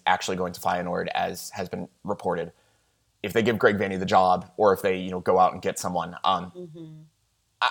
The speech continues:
Speaker 1: I, I'd like, if, if, if, if te Kloese moves on, then, you know, I'd throw a bunch of money at Columbus and see if you can convince Bezbatchenko to come, because, uh, you know, Toronto's best years were when Vanney and Besba were working together.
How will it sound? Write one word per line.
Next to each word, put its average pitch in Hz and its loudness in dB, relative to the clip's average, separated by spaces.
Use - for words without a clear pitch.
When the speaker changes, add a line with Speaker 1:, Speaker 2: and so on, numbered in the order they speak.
Speaker 1:
I, 123 6
I'd 104 4
like, 95 0
if, 110 -2
if, - -2
if, - 0
if - -4
te - -8
Kloese 107 4
moves 98 -2
on, 95 2
then, 90 -8
you 95 -6
know, 82 -8
I'd 90 2
throw 107 10
a 110 8
bunch 98 2
of 101 0
money 95 0
at - -6
Columbus 95 -2
and 90 -4
see 92 -4
if 90 -6
you 92 -6
can 90 -8
convince 95 -4
Bezbatchenko 92 0
to 92 2
come, 101 0
because, - -8
uh, - -2
you 95 -8
know, 90 -10
Toronto's 101 4
best 92 0
years 95 0
were 92 2
when 92 0
Vanney 95 -2
and 92 -4
Besba 92 4
were 98 2
working 92 -2
together. 104 0